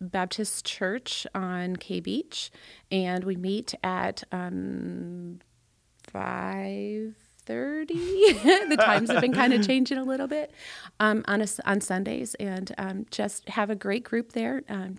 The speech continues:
Speaker 1: growing and, and working through our first step study there, and just trying to really get, get a foothold.
Speaker 2: Five thirty P M on Sundays at College Heights in Soldotna.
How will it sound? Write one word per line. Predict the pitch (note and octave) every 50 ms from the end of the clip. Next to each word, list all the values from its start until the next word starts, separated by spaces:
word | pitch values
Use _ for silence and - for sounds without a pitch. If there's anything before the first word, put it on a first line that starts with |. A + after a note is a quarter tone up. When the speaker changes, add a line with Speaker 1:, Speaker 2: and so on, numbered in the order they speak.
| - - G3 F#3+
Speaker 1:
growing | - F#3+ F#3 F#3+ G#3 A#3+ B3+ A#3+
and, | G#3+ G3 F#3+ G3 F#3+ - _
and | G3+ G3+ F#3+ F#3 F#3 F#3 F#3+ F#3 A#3 - - G#3+ - - -
working | - G3 F#3+ G3 - G#3+ G#3
through | G3 G#3 A3+ A3 A3+ A3+ A3+ G#3+ A#3 - _ _ _ _ -
our | G#3 G3
first | G3 - - G#3 G3+ - -
step | - G#3 G3 -
study | - - G3+ G3 G#3 G#3+ A3
there, | G#3+ G#3+ G#3 A3 A#3+ A3+
and | G3 F#3+ G#3 -
just | - G3 -
trying | - G#3 G#3
to | G3+ G3
really | G3 G3 G3+ G3
get, | G3 - - - - _ _ _ _ _ -
get | - G#3+
a | G#3+
foothold. | - - C4+ - - F#3+ F#3+ G3 G3 - _ _ _ _ _ _ _ _
Speaker 2:
Five | - D#3 D#3+ D#3+
thirty | - E3+ E3 D#3+ D#3 D#3
P | D#3 D#3 E3 D#3+ D3+ D3
M | C#3+ C#3+ D3 C#3 - -
on | B2 C3+ C#3+ D3+
Sundays | D3 - D3+ C#3 C3 C3 B2+ B2+ B2+ B2 A#2
at | A#2+ -
College | - - C#3 C3 C#3 C#3 C3 -
Heights | C#3+ B2 A2+ A2+ A#2 A2+ A2 - - -
in | - C3+ C3
Soldotna. | - - C3 B2+ B2+ B2+ B2 A#2+ A#2 - B2 B2+ B2 A#2+ A#2+ B2